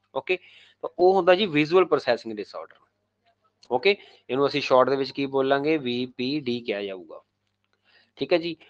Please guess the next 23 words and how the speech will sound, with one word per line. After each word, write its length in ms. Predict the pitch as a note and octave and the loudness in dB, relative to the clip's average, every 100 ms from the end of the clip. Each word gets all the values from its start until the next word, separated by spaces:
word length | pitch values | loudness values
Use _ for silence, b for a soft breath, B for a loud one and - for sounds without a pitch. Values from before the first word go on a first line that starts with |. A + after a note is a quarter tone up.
| b - | b 4
ਉਸ 160 | E3 | 4
ਤੋਂ 100 | - | 6
ਬਾਅਦ 220 | F#3+ F#3 F3 | 8 10 10
ਆ 100 | E3 | 8
ਗਏ 100 | D#3+ | 6
ਜੀ 100 | E3 | 4
ਨੈਕਸਟ, 400 | D3 C3+ - - - | 2 2 0 -8 -8
ਅਸੀਂ 180 | C#3 E3+ | -2 4
ਗੱਲ 140 | E3+ | 6
ਕਰਦੇ 260 | E3 D#3+ D#3+ | 6 6 4
ਪਏ 140 | E3+ | 2
ਹਾਂ 80 | G3 | 0
ਇਹਦੇ 160 | G3 F3+ | -2 -2
ਵਿੱਚ 180 | F3 - - | -4 -4 4
other 200 | D#3 D#3+ D#3 | 4 6 2
disabilities 600 | C3+ B2+ A2 G2+ G2+ - | 0 -2 -4 -6 -10 -10
ਕਿਹੜੀਆਂ 240 | B2 C3 | -6 -4
ਕਿਹੜੀਆਂ 200 | A#2+ A#2+ | -4 -6
ਹੋ 40 | A2+ | -8
ਸਕਦੀਆਂ। 260 | - G#2 | -10 -12
dysthymia 640 | G2+ C3 - C#3 C3 C3 A#2 | -4 -6 -4 -4 -2 -2 -2
ਮੰਨ 200 | G2+ G2 | -6 -12
ਲਓ, 160 | G2 | -14